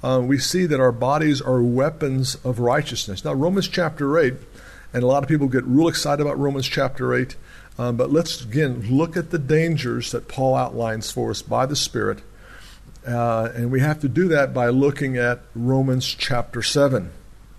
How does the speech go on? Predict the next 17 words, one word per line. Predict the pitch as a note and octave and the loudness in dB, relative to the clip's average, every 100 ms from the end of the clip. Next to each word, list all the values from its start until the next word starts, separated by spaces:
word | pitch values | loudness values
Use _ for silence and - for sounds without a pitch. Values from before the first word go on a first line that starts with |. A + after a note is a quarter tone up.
| - - - - - - - - | -20 -20 -20 -20 -18 -16 -14 -6
If | B2+ | -2
I | B2 E3 | 2 2
can, | G3 G3 F3 D#3 - - | 2 0 0 -4 -12 -18
by | B2 A#2 C#3+ | -6 0 0
the | C#3 | 0
Spirit | - E3+ D#3 | 0 2 2
of | B2+ | 2
God, | A#2+ A2 G2+ | 0 0 0
bring | C#3 D#3 C3+ | 0 2 0
this | C3 - | -2 -4
fresh | - - C#3+ D#3 - | -8 -2 -2 0 -2
word | C3+ C#3 C#3 C3+ | 0 2 2 0
to | - D3+ | 0 0
you, | C3 G2+ F#2 - - - - - - - - | 0 -2 -8 -16 -20 -20 -20 -20 -20 -20 -10
and | - C3 C3 B2+ | -2 2 2 4
you | C3 E3 | 4 4
understand | E3 D#3+ D#3 - D#3+ D#3 C#3 A#2+ A#2+ | 4 4 2 2 2 2 2 -2 -6